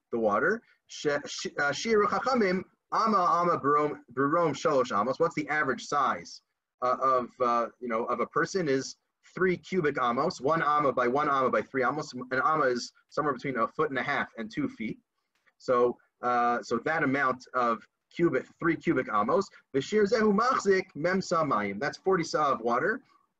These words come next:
There are different views on this, and this is partially relevant to our discussion, but the smallest estimation of forty sa is, uh, I hope I'm getting my numbers right, is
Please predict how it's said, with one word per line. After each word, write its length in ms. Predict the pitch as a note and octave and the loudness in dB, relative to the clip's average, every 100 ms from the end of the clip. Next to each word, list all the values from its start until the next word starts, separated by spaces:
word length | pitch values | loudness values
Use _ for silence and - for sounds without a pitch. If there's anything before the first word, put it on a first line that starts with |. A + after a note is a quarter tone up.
| _ _ _ _ _ _ | _ _ _ _ _ _
There 120 | C3+ C#3 | 0 0
are 80 | |
different 320 | C#3 G3+ E3+ C#3 | 2 2 0 0
views 200 | G3 D#3+ | 0 0
on 100 | A2+ | -2
this, 120 | F#2+ | -4
and 60 | D3 | -6
this 100 | C#3 | -6
is 80 | B2 | -4
partially 500 | - D#3 C#3+ A#2+ G#2 _ _ - | -2 -2 -2 -4 -4 _ _ -4
relevant 320 | C3 D3 C#3 | 0 0 0
to 80 | D#3 | 0
our 120 | F#3 | 0
discussion, 440 | G3+ - C3+ C3 B2+ | 0 0 -2 -2 -2
but 200 | - - _ _ D3+ | -2 -2 _ _ -4
the 80 | |
smallest 880 | D3 - F3 G#3 A#3+ E3 C#3 - - _ _ _ D#3 | -4 -4 0 2 4 2 2 -4 -12 _ _ _ -6
estimation 640 | D#3 D#3 D#3 D#3+ - B2 | -4 -2 -2 -2 -2 -4
of 140 | A2+ | -4
forty 240 | - C#3+ C3 | 0 0 0
sa 380 | - E3+ C3 C3 _ _ _ | 0 0 2 -2 _ _ _
is, 380 | C3+ C#3 B2+ - | 0 0 0 0
uh, 280 | C3 B2+ B2+ - _ - | 2 2 0 -4 _ -4
I 40 | |
hope 120 | B2+ | -2
I'm 80 | B2+ | -2
getting 220 | B2+ C3 | -2 0
my 100 | B2 | 0
numbers 340 | B2 C3+ C#3+ C#3+ | 0 0 0 0
right, 140 | E3 | 0
is 100 | C3 | 0